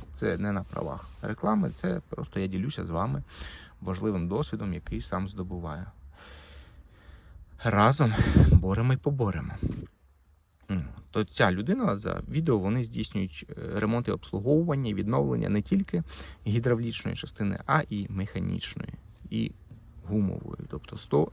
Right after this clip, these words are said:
відсотків цього вузла вони відновлюють в, там, в різні способи і посилюють, бо муфти вони, е,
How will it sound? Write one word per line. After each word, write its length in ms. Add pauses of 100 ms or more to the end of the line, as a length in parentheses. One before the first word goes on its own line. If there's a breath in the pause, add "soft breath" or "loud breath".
відсотків 480
цього 280
вузла 340
вони 280
відновлюють 680 (880 loud breath)
в, 240
там, 320
в 180 (140)
різні 320
способи 560
і 200 (140)
посилюють, 500 (120)
бо 60
муфти 360
вони, 380
е, 680